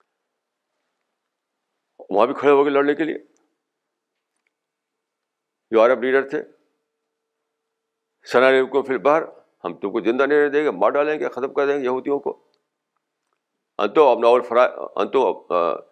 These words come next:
ابناء القردہ۔ اس وقت بھی ایک شخص کھڑا ہوا کہ آپ غلط کام کر رہے ہیں، آپ ایکسیپٹ کر لیجیے اس فیصلے کو۔ تو اس کو کہا گیا کہ یہودیوں کے ایجنٹ ہے یہ،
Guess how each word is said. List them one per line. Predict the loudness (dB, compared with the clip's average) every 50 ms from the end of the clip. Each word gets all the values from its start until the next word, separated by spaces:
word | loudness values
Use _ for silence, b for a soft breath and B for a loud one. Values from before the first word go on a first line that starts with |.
| _ _
ابناء | -8 -4 0 2 2
القردہ۔ | 2 2 2 2 2 2 2 2 0 -4 -6 -12 -20 _ _ _ _ _ _ _ _ _ _ _ _ _ _ _ _ _ _ _ _ _ _ _ _ _ _ _ _ _ _ _ _ _ _ _ _ _ _ _ _ _ _ _ _ _ _ _ _ -2
اس | 0 0 0 2 2
وقت | 2 2 2
بھی | 2 2 2 2
ایک | 2 2
شخص | -2 -6 -8 -6
کھڑا | -4 0 0
ہوا | 0 0 -2 -6 -10 -12 _ _ _ _ _ _ _ _ _ _ _ _ _ _ _ _ _ _ _ _ _ _ _ _ _ _ _ _
کہ | _ -4
آپ | 0
غلط | 0 0 0 0 0
کام | -2 -2 -2 -2
کر | -4 -6 -6
رہے | -4 -6 -10
ہیں، | -12 -14 -18 _ _ _ _ _ _ _ _ _ _ _ _ _ _ _ _ _ _ _ _ _ _ _ _
آپ | -4 -4 -2 0
ایکسیپٹ | 0 -2 0 -2 -2 -4 -2 -2
کر | -4 -2
لیجیے | -2 -4 -4 -6 -8
اس | -8 -6
فیصلے | -6 -6 -6 -6 -8 -10
کو۔ | -10 -10 -14 -18 _ _ _ _ _ _ _ _ _ _ _ _ _ _ _ _ _ _ _ _ _ _ _ _ _ _ _ _ _ _ _ _ _ _ _ _ _ _ _ _ _ _
تو | 2 2 2
اس | 2
کو | 2 0
کہا | 2 2 2 2
گیا | 2 0
کہ | -2 -2
یہودیوں | -4 -4 -4 -2 -2 -2 -2
کے | 0 -2
ایجنٹ | -2 -2 -2 -4 -4 -6 -8
ہے | -10
یہ، | -10 -12 -14 _ _ _ _ -20